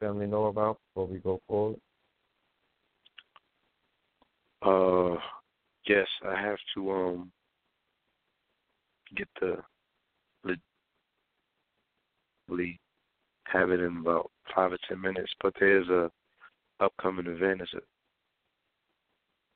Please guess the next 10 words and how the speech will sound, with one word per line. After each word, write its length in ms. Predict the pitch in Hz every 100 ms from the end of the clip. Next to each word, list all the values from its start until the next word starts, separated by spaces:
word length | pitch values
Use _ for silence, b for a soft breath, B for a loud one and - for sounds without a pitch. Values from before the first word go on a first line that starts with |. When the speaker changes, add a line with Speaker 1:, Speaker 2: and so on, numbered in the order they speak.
| _ _ _ -
Speaker 2:
a 200 | - 85
vegan 280 | 98 90 82 -
fest 220 | 101 90 -
taking 220 | 92 87
place 220 | 90 87
in 100 | 87
Atlanta 380 | 87 87 95 95
this 180 | 92 92
weekend. 440 | 95 101 - 98 101 _ _ B B B B _ _ -
Ty 140 | -